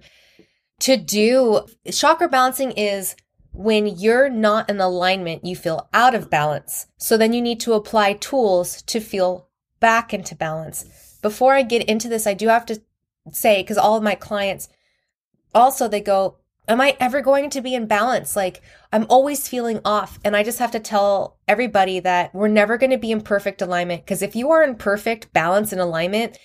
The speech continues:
that's stagnation. There's no room for growth. So people shouldn't achieve for perfect balance at all times. You should, people should ach-, want to achieve this balance of feeling challenged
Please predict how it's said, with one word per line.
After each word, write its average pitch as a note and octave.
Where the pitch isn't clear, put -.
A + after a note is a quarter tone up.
that's G#3
stagnation. F#3+
There's F3+
no G#3
room G3
for E3
growth. E3
So G#3
people D4
shouldn't C4+
achieve A#3+
for G#3
perfect G#3
balance F#3+
at F3+
all F3
times. B3+
You G#3+
should, G#3+
people A3+
should A3+
ach-, G#3
want G#3
to A3+
achieve G#3
this G3
balance G3
of F#3+
feeling C#4
challenged A#3+